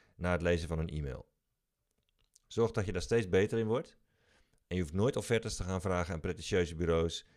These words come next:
met hippe kantoren op de grachtengordel.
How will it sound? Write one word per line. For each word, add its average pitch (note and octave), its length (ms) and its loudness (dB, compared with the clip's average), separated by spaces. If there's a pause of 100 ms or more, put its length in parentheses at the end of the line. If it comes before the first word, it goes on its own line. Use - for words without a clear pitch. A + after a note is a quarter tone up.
met D#2 140 -10
hippe - 220 -4
kantoren E2 640 0 (160)
op D#2 140 -6
de E2 60 -2
grachtengordel. E2+ 760 -2